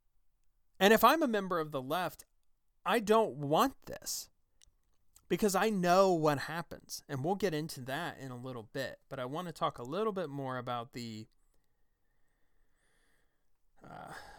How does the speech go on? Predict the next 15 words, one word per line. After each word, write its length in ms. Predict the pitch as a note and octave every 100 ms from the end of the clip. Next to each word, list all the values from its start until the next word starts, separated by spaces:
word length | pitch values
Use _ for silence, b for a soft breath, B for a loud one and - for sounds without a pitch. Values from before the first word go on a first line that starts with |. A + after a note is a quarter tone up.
| B
just 200 | - D#3+
some 120 | - F3+
of 60 |
the 60 | C#3
implications 640 | C3+ A2+ - A2+ - -
here, 220 | - - - _ _ _ -
uh, 80 | - A2 A#2
and, 160 | D#3 E3
and 240 | F3 D#3 D#3
some 340 | - - G3
more 320 | E3+ E3 D3+
of 100 | B2
what 220 | B2 A#2
we're 80 | G#2
talking 400 | - - - -